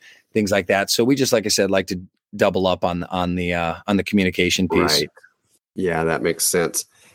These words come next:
Speaker 2: And your price is four thousand dollars per person. And to me, for all that you're doing for the hunter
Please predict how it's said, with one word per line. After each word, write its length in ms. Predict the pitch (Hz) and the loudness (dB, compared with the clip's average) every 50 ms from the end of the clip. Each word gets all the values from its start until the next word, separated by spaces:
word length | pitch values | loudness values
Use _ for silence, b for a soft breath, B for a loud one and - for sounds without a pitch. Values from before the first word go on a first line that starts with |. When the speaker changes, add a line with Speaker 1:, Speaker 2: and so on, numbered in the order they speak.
| b b | b b
Speaker 2:
And 400 | - 127 110 113 113 110 101 98 | -2 0 2 2 2 2 0 -4
your 320 | 110 104 - 127 117 113 98 | -6 -8 -4 0 0 0 0
price 480 | - - 139 135 143 147 143 131 - | 2 0 2 4 4 4 2 2 0
is 220 | 135 120 104 101 - | 0 0 -2 -4 -8
four 300 | - - 127 131 131 131 | -6 -2 2 2 2 2
thousand 440 | 135 147 139 139 135 120 123 120 | 2 2 4 4 2 2 0 0
dollars 400 | 113 113 117 117 117 113 110 107 | 2 2 4 4 4 2 2 0
per 180 | - - - 120 | -4 -4 -4 -4
person. 600 | 110 - - 127 120 120 - - 135 117 110 107 - _ _ _ _ _ _ _ _ | -4 -2 -2 0 0 0 -2 -2 -2 -2 -2 -4 -8 _ _ _ _ _ _ _ _
And 440 | 143 127 127 127 123 123 113 98 - - _ _ _ _ - | -2 0 0 2 0 0 -2 -6 -12 -20 _ _ _ _ -8
to 120 | - 139 135 | -6 -4 -2
me, 360 | 120 131 135 139 139 131 123 95 - - - _ - - - _ _ _ _ _ _ _ _ | 0 0 2 2 2 2 0 -2 -4 -12 -20 _ -20 -20 -20 _ _ _ _ _ _ _ _
for 180 | - 123 120 | -4 -4 -2
all 320 | - 120 127 139 151 165 165 | 2 2 4 4 4 4 4
that 180 | 151 147 131 | 4 2 4
you're 220 | 131 127 135 127 117 | 2 2 2 2 2
doing 540 | 101 92 113 113 117 123 120 113 110 104 | 0 0 2 4 4 4 4 2 0 -2
for 360 | 95 - - 117 107 107 107 104 | -4 -6 -4 0 2 2 2 2
the 120 | 90 95 | 0 -2
hunter 580 | 87 104 101 98 - - 92 82 76 78 80 | -2 -2 -2 -2 -2 -4 -4 -4 -4 -4 -8